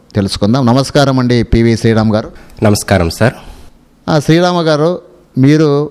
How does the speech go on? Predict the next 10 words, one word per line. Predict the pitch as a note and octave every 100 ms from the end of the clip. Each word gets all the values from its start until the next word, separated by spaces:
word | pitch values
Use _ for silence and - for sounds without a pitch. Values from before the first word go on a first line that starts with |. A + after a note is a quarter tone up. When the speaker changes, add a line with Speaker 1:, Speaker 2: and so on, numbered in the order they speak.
| -
Speaker 1:
వ్యవసాయ | B2+ C#3+ D3+ D#3+
రంగంలో | D3+ D3 D3 D3+
ఎప్పటి | B2+ C3 C#3
నుంచి | C3+ A#2
ఉన్నారు? | F#2 F2 F2 - - - -
Speaker 2:
నాది | A#2 A2 G#2+ G#2 - - -
డిగ్రీ | A#2 A2+ B2 C3+ A#2+ -
గ్రాడ్యుయేషన్ | G2+ G#2 A2+ G#2+ G#2
అయిపోయిన | E2+ F#2
తర్వాత | F2 E2+ E2 E2 - C#3+